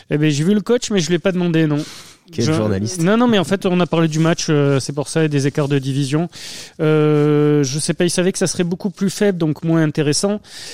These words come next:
Speaker 1: Euh, après, c'est, euh, une des plus faibles équipes de ce championnat, donc peut-être ça sera plus serré avec d'autres. Euh, mais non, non, on n'a pas, je, je l'ai pas demandé, je lui demanderai. Et on, et on reviendra dessus, je sais pas.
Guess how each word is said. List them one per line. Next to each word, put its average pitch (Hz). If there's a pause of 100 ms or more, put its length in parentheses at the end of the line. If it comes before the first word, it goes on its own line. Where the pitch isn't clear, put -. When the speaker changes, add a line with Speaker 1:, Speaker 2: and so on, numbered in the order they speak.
(160)
Speaker 1:
Euh, 147
après, 180
c'est, 160
euh, 147
une 151
des 151
plus 185
faibles 185
équipes 175
de 151
ce 139
championnat, 175
donc 156
peut-être 170
ça 151
sera 143
plus 151
serré 143
avec 135
d'autres. 170 (420)
Euh, 143
mais 151
non, 156
non, 151
on 139
n'a 139
pas, 143
je, 143
je 131
l'ai 170
pas 190
demandé, 180
je 151
lui 233
demanderai. 170 (560)
Et 143
on, 147
et 156
on 151
reviendra 147
dessus, 131
je 139
sais 135
pas. 120